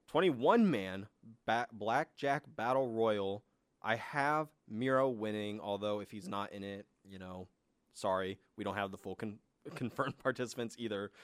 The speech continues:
nor do we have the full ru-, rules. Uh, in the T B S Championship match, I have Jade Cargill finally losing that T B S Championship, going fifty-nine and one, so that Taya Valkyrie r-,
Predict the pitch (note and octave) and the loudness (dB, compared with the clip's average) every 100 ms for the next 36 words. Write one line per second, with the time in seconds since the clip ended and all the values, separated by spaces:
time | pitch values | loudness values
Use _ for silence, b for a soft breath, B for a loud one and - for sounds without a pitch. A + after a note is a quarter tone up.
0 | B A2+ A#2 A#2 A2+ A2 G#2+ - G#2 G#2+ | B -2 0 2 0 0 -2 -6 -4 -2
1 | G2+ F2+ G2 A#2 G#2+ G2 G2 - _ b | -4 -6 -10 -8 -4 -4 -6 -10 _ b
2 | b b F#2 F#2+ G#2 - D3+ D3+ C3+ - | b b -4 -2 -4 -6 0 0 0 -2
3 | A#2 A#2 G#2+ A2 G#2 G#2 - G2+ G2 G2+ | -4 -4 -6 -4 -4 -4 -4 -6 -2 0
4 | G2 G2 - _ - A2 C#3+ - A2 G#2 | 0 -2 -10 _ -6 -2 -2 -2 -6 -4
5 | G2+ G2 - b _ _ - A#2+ C3 D3 | -4 -6 -10 b _ _ -6 0 2 4
6 | C3+ A2+ F#2+ F#2 _ _ G2+ A2+ A#2 G#2 | 2 0 -4 -12 _ _ -6 -4 -4 -4
7 | G2 F#2+ - b G#2 G2+ - G#2 G#2 G#2 | -8 -8 -14 b -6 -6 -6 -8 -4 -2
8 | G2 - G2+ G2 G#2 F#2+ - - A2 G2 | -2 -4 -6 -6 -6 -8 -8 -6 -4 -4
9 | F2+ - C3 C3+ A#2+ G#2+ A2 G#2 F#2 F#2+ | -6 -10 -8 -4 -2 -2 -2 -4 -4 -4
10 | F2+ F#2 - b b - G#2 G2+ G2 F#2+ | -4 -8 -12 b b -12 -6 -6 -4 -8
11 | - - G#2+ A#2+ G#2 F#2+ G2 G2+ F#2 F#2 | -8 -8 0 0 0 -2 -4 -6 -8 -8
12 | - b _ F2 F#2+ | -12 b _ -14 -14